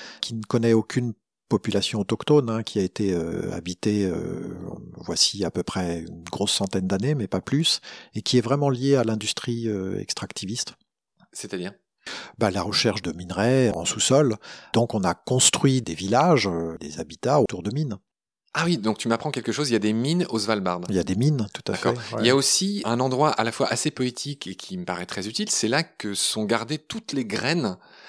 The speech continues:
Speaker 2: Il y a un, un endroit dans la glace où sont entreposées, euh, toutes les graines, toute la biodiversité, euh, au moins végétale,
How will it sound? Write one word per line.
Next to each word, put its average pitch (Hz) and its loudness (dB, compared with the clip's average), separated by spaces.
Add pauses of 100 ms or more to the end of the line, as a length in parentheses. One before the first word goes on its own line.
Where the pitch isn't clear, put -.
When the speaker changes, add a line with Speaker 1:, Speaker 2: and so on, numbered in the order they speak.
(140)
Speaker 2:
Il 104 -6
y 107 2
a 107 2
un, 95 0
un 104 -2
endroit 131 2
dans 98 -2
la 90 0
glace 104 0
où 104 -6
sont 98 -6 (340)
entreposées, 127 -2 (460)
euh, 90 -8
toutes - -6
les 127 2
graines, 139 0
toute - -6
la 110 2
biodiversité, 139 -2
euh, 117 2
au 110 0
moins 143 0
végétale, 120 0